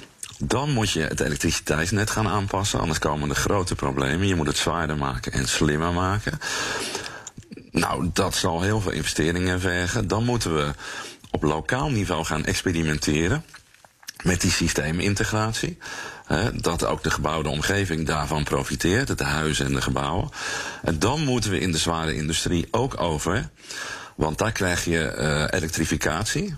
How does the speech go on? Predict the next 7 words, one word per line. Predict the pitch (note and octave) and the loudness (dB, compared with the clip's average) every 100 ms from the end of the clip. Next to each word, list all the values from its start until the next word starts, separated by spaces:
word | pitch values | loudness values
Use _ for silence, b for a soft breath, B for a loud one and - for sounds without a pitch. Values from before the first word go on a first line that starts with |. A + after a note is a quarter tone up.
| - | -10
Hè, | - E2+ | -2 0
bijvoorbeeld, | E2+ D#2 D#2+ D2+ D2 C#2+ - - | 0 0 2 2 2 0 -2 -2
eh, | - B1+ - - - - - | -2 0 0 2 2 0 0
bij | C#2+ D2+ D2 C#2 | 0 0 0 0
Tata | E2 F#2 G2 | 0 0 0
Steel, | F#2+ - F2 F2 E2+ A#1 C2+ | 0 0 2 2 0 0 0
eh, | A1+ G#1+ - - | 0 -2 -2 -2